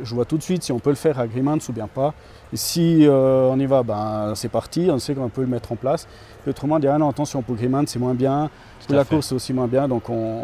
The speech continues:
Speaker 1: on, a, on a résolu ce problème-là. Donc, maintenant, après la suite, on ne sait pas, ben, comment ça va évoluer, si ça va rester comme ça.
Speaker 2: Mais là, ce rôle-là, tu le tiens depuis quand ? C'est depuis
Speaker 1: Alors,
Speaker 2: quand
Speaker 1: ce
Speaker 2: que
Speaker 1: rôle-là, je le tiens depuis six ans.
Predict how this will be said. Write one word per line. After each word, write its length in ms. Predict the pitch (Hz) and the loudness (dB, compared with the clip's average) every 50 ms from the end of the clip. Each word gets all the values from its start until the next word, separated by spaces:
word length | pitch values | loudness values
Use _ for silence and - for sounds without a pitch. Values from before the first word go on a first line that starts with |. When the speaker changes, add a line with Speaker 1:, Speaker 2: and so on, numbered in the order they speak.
| 131 - - - - 151 156 - - - - 156 160 151 147 147 - - | -10 -10 -12 -14 -14 -14 -14 -12 -12 -12 -12 -12 -12 -12 -12 -12 -8 -6
Speaker 1:
on, 180 | 135 120 120 117 | -6 -4 -2 -2
a, 40 | 113 | -2
on 100 | 120 120 | -2 -2
a 80 | 113 | -2
résolu 380 | 113 127 131 123 147 151 160 165 | -2 -2 -2 -2 0 0 0 0
ce 60 | - | -2
problème-là. 580 | - - 131 123 127 143 156 135 117 120 131 117 | -4 -4 -4 0 2 2 2 2 2 0 0 -2
Donc, 140 | 110 98 - - | -4 -8 -6 -4
maintenant, 200 | 135 147 165 151 | 0 2 2 2
après 200 | - - 151 139 | 2 2 0 2
la 200 | 131 123 120 113 | 2 2 0 0
suite, 220 | - - 147 - - | 0 -2 -2 -2 -2
on 40 | 110 | -8
ne 40 | - | -8
sait 100 | - 107 | -8 -8
pas, 320 | - 123 123 127 123 113 | -4 -2 0 0 0 -2
ben, 120 | 104 113 104 | -4 -6 -8
comment 180 | - 110 123 117 | -8 -8 -8 -6
ça 120 | - 120 | -6 -6
va 140 | 110 113 117 | -4 -2 -2
évoluer, 260 | 131 151 185 226 240 | -2 0 0 -2 -2
si 140 | - - 151 | -2 -6 -6
ça 120 | - 131 | -4 -2
va 120 | 123 120 117 | 0 0 0
rester 240 | 127 - - 156 139 | -2 -2 -4 -4 -2
comme 160 | - 127 120 | -2 -4 -2
ça. 200 | - - 196 202 - - - - - - | -2 -2 -2 -2 -4 -14 -20 -20 -10 -4
Speaker 2:
Mais 80 | 117 | -2
là, 80 | 135 160 | -2 -2
ce 140 | - - 131 | 0 -2 0
rôle-là, 260 | 107 120 123 123 151 | 0 2 2 2 2
tu 140 | - - 123 | 0 -2 -8
le 60 | 110 | -6
tiens 120 | - 127 | -4 -4
depuis 240 | 120 113 - - 110 | -4 -4 -4 -4 -6
quand ? 160 | - - 139 143 - | -6 -6 -8 -8 -10
C'est 140 | - - 110 | -14 -10 -8
depuis 180 | 110 95 110 | -8 -6 -2
Speaker 1:
Alors, 140 | 123 135 135 | 0 2 2
Speaker 2:
quand 40 | 135 | 2
Speaker 1:
ce 80 | - - | 0 2
Speaker 2:
que 20 | |
Speaker 1:
rôle-là, 400 | 180 180 185 196 180 185 202 226 208 | 4 6 6 8 8 10 8 8 8
je 60 | 165 | 4
le 60 | 156 143 | 0 0
tiens 180 | - 185 185 185 | 2 2 4 4
depuis 320 | 165 147 - 151 151 147 | 2 2 2 0 0 0
six 300 | 135 - 175 175 139 127 | 0 0 -4 -4 -2 -4
ans. 80 | 117 | -6